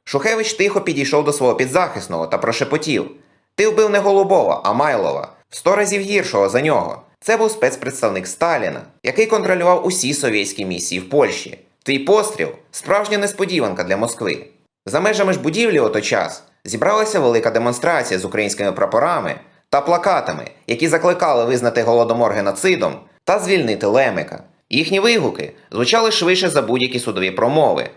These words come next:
показуючи іноземним кореспондентам силу і солідарність українців із голодуючими братами на Сході. Сам Лемик на суді говорив чітко і впевнено.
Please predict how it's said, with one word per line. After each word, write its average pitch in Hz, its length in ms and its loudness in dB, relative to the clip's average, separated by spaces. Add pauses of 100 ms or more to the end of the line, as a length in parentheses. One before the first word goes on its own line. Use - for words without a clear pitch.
(140)
показуючи 139 640 0
іноземним 113 580 0
кореспондентам 101 840 -2 (300)
силу 220 380 2
і 208 40 2
солідарність 185 680 0
українців 101 640 -2 (320)
із 190 180 0
голодуючими 160 640 2
братами 95 420 0
на 85 120 -2
Сході. 98 460 0 (260)
Сам 180 260 -2
Лемик 180 320 2 (280)
на 113 100 -2
суді 170 220 0
говорив 208 340 2
чітко 113 300 -2
і 98 60 2
впевнено. 95 560 -2